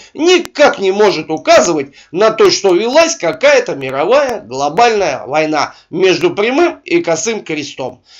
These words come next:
И я по-, я пытался через Google переводчик перевести текст, расположенный рядом с одной из ксилографий,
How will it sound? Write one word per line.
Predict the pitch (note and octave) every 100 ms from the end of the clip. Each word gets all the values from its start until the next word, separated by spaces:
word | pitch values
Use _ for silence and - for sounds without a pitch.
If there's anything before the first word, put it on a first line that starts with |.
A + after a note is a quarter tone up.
| - -
И |
я | G#3 D#4+ D#4
по-, | - - -
я | F3+ C4
пытался | C#4+ G#3+ A#3+ A#3 E3 D3
через | G3 G#3+ G#3
Google | B3+ F#3+ F3
переводчик | A3 B3 C4+ D4 - D#3+ -
перевести | A3+ C4+ C#4 C#4 D4 -
текст, | - B3+ - D#3+
расположенный | E3+ - G3+ G#3+ F3 F3 F#3
рядом | F#3+ F#3 C#3+ C3
с |
одной | E3 F#3 F#3+
из | C#3+ -
ксилографий, | - F3+ G3+ F#3+ C#3 B2 A2